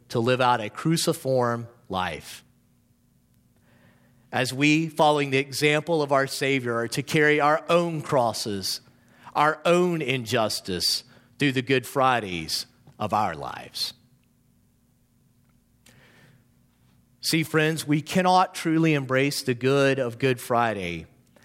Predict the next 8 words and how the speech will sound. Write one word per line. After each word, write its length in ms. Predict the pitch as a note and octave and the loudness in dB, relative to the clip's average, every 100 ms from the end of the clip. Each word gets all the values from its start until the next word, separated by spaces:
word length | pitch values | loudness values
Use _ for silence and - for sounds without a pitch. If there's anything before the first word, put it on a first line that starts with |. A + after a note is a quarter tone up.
| - _ _ _ _ _ _ - | -20 _ _ _ _ _ _ -10
and 80 | A#2 | -8
appreciate 760 | B2 E3+ E3 F3 E3 E3 - - - | -2 0 2 2 2 0 -12 -8 -2
what 220 | F3 - | 0 2
took 240 | F3+ F3+ | 0 0
place 400 | - F3+ E3+ - | 2 2 2 0
on 180 | C#3 C3 | -2 0
Good 240 | B2 A2+ | 0 0
Friday. 600 | - A2 G#2+ G2 F2 D#2+ | 0 0 0 -2 -4 -6